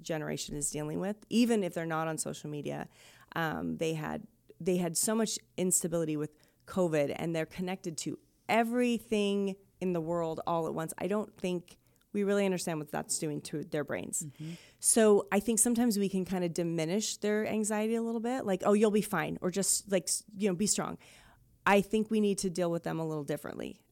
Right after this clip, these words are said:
Speaker 1: um,
Speaker 2: Mm-hmm.
Speaker 1: and realize that we are not really aware of what's happening in their brains.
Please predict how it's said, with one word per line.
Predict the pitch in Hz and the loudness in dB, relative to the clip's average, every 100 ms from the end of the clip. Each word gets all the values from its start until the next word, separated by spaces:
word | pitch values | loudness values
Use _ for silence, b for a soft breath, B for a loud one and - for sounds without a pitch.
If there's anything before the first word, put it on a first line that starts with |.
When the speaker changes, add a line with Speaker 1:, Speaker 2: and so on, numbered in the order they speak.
| - | -2
Speaker 1:
um, | 175 165 | 0 0
Speaker 2:
Mm-hmm. | 175 | 0
Speaker 1:
and | 185 | 2
realize | 180 180 175 170 | 2 2 2 -2
that | 170 165 | -2 -4
we | 165 156 165 196 208 | -4 -6 -2 0 0
are | 185 | 0
not | 175 160 160 _ _ - | 0 -2 -4 _ _ -14
really | 165 165 175 175 | -8 0 0 2
aware | 160 156 151 160 202 | 0 0 -2 0 0
of | 220 170 | -2 -4
what's | 160 160 - | -2 -2 -4
happening | - - 160 - 160 160 160 | -8 -4 -4 -4 -6 -4 -4
in | 165 | -4
their | 160 151 | -4 -4
brains. | 151 151 160 214 240 | -4 -4 -2 -2 -2